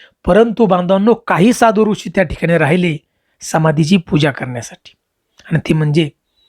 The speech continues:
संत चांगदेवांचे जे काही शिष्य होते त्या ठिकाणी राहिले बघा, ते सुद्धा चांग-, चांगदेवांचे शिष्य. तर बांधवांनो,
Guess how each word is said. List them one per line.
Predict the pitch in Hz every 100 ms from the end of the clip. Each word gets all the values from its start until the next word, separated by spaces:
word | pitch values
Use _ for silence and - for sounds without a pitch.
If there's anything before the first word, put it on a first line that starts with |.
| _ _ -
संत | - 160 185
चांगदेवांचे | - 170 151 156 156 151 143 170 147 - _ _ _ _ -
जे | -
काही | 220
शिष्य | - 247 - 214
होते | 165 -
त्या | 139 143
ठिकाणी | - 135 131
राहिले | 127 117
बघा, | 113
ते | 120 175
सुद्धा | - 156 135 - _ _ -
चांग-, | 135 127
चांगदेवांचे | - 143 131 120 120
शिष्य. | 123 185 - - _ _ _ _ _ _ _ _ _ -
तर | 185
बांधवांनो, | 160 165 185 185